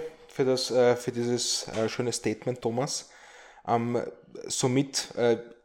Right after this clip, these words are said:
seht ihr hoffentlich, beziehungsweise hört ihr hoffentlich,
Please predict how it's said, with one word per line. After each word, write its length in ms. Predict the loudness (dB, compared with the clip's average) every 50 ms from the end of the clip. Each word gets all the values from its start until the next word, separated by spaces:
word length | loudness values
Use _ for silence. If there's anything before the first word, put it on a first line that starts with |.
| _ _ _ _ _ -18 -10
seht 420 | -8 -4 -2 0 2 2 0 4 6
ihr 160 | 6 10 10
hoffentlich, 600 | 10 10 8 6 0 0 0 0 0 -2 -6 -6
beziehungsweise 600 | -4 -2 -2 -2 -2 0 0 0 2 2 2 4 6
hört 260 | 6 6 6 6 4
ihr 120 | 2 2
hoffentlich, 680 | 2 0 -2 -2 -6 -2 0 0 0 0 0 -6 -14